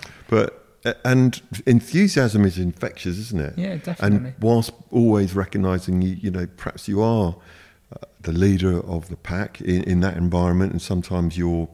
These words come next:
Speaker 1: a, a follower in other arenas, but to have that level of energy around other people will enthuse them,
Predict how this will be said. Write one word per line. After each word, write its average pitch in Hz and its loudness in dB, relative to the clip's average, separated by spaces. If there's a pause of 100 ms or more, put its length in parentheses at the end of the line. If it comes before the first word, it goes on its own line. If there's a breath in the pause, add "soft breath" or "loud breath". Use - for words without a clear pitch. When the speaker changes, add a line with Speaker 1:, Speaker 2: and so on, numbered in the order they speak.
(140)
Speaker 1:
a, 80 -10
a 82 -8
follower 90 0
in 82 0
other 82 -4
arenas, 85 -6
but - -8 (460 loud breath)
to 90 -4
have 98 -4
that 95 -6
level 87 -2
of 87 0
energy 82 -2 (800 soft breath)
around 87 0
other 82 -2
people 82 -4
will 90 0
enthuse 85 -4
them, - -18